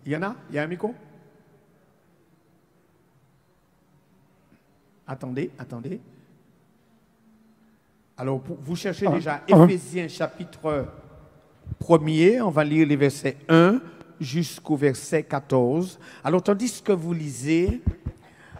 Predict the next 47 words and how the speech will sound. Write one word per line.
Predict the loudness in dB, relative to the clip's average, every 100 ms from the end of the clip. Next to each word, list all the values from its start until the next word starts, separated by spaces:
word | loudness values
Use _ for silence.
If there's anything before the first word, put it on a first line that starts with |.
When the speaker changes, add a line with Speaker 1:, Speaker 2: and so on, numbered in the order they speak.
| -20
Speaker 1:
faites | -4 -4
attention | -2 -4 -4 -4
à |
ce | -4
que | -6
vous | -4 -2
lisez, | -4 -4 -6
c'est-à-dire | -6 -8 -6 -6 -8 -10
<clears throat> | -10 -10 -14 -20 -20 -14 -8 -6 -6 -8 -14 -18 -18 _ _ -20 -20 -20 -20 -20 -20 -20 -8
Il |
y | -2
a |
beaucoup | 6 6 6
de | 0
choses | 0 -2 -2
à, | -4 -4
à | -4
découvrir | -4 -4 -6 -4 -2 0 -2 -4 -18 -20 -20 -20 _ -8
et, | -6 -6 -4
et | -4 -2
on | 0
comprend | 0 -2 -2 -2 -2 -2
les | -2
richesses | 0 -4 -6 -4 -6 -6 -10 -8 -10 -12 -16 -20 -20 _
qui | -10
sont | -4 -4 -4
en | -8
Christ. | -8 -10 -10 -14 -18 -20 _ _ _ _ _ _ -20 -20 -4
Il | -2
n'y |
a | 0
pas | 0
de, | 0
il |
y | -2
a |
pas | -2
de | -2
personnes | -2 -2 -2 -4 -4
misérables | -4 -4 -2 0 -2 -2
là | -6
ce | -6
soir. | -6 -6 -6
Nous | -10 -8
tous, | -8 -10
c'est | -4 -4
des | 0 -2 -4